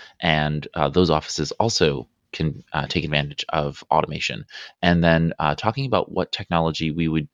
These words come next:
uh, use if all technology was available to us and cost and other barriers to entry were reduced, uh, what would we use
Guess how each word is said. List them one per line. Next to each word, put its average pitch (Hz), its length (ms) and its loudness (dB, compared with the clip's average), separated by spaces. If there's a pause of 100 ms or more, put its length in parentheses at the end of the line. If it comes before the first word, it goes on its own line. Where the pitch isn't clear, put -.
uh, 82 280 -10
use 87 440 2
if - 240 -2 (120)
all 85 280 6
technology 78 680 -2
was 78 220 0
available 76 380 2
to - 180 -4
us 76 200 0
and 76 240 0
cost - 460 0
and 71 100 -4
other 80 220 2
barriers 76 440 0
to - 120 -6
entry 73 320 -6
were 73 320 -4
reduced, 80 580 -2 (340)
uh, - 160 -8
what 82 300 0
would 85 220 -6
we 82 80 -4
use 76 480 0